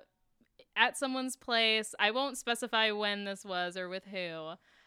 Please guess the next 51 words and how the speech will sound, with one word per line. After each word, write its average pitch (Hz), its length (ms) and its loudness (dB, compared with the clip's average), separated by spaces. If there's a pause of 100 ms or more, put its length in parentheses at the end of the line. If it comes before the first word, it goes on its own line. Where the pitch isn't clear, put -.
(120)
I 208 120 2
was 202 260 0
at 202 180 0
someone's 277 320 -4
place. 254 640 0 (680)
We 220 140 -4
were, 214 140 0
like, 202 360 0
both 220 280 0
naked 220 440 -4
'cause 214 160 -8
I 196 140 4
had 220 140 -4
just 214 260 -2
come 226 140 -8
out 208 180 2
of 208 60 -6
the 202 80 -6
shower. 196 580 -2
They 185 160 -8
were 196 80 -6
about 196 260 -6
to 202 60 -20
get 202 200 -6
in 190 120 -8
the 185 80 -12
shower. 175 640 -8 (300)
And 208 140 -6
we 214 120 -6
just 208 220 -8
started, 208 380 -2
like, 202 220 -4
you 262 60 -6
know, 190 240 -4
kissing 226 360 -10
in 214 80 -8
the 214 80 -8
hallway, 190 580 -6
and 180 120 -8
they 175 100 -10
get 185 200 -8
hard. 175 580 -6 (280)
And 214 100 -4
then 226 140 0
all 277 160 6
of 320 60 -4
a 339 60 0
sudden, 269 300 2
we're, 254 120 0
like, 247 220 0
fucking 226 640 -2